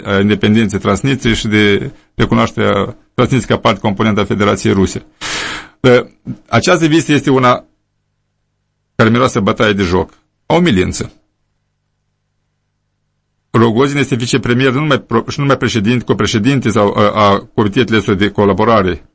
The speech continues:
El este reprezentat pentru Transnistria. Rogozin trebuia să se întâlnească cu Karpov, cu premierul,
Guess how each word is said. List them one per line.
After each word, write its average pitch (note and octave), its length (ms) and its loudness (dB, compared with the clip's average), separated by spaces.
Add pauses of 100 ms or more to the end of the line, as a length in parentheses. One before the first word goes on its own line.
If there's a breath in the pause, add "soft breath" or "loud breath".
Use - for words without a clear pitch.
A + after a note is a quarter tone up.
El A2 140 0
este G#2+ 140 0
reprezentat G2+ 460 0
pentru F#2+ 200 -8
Transnistria. G#2 540 -4 (880)
Rogozin B2 360 2
trebuia A#2+ 220 2
să - 60 -6
se A#2+ 60 -2
întâlnească A2+ 540 0 (140)
cu C#3 80 0
Karpov, G2 600 0 (1160)
cu C#3+ 80 2
premierul, A2+ 640 2